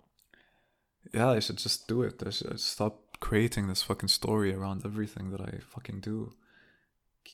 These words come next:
God. <laughs> God, right?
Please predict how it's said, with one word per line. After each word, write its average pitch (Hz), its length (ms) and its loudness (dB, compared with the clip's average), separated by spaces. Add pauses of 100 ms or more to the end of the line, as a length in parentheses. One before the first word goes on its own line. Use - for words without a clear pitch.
(180)
God. 107 420 -2
<laughs> - 920 0 (800)
God, 107 460 -8
right? 117 380 -6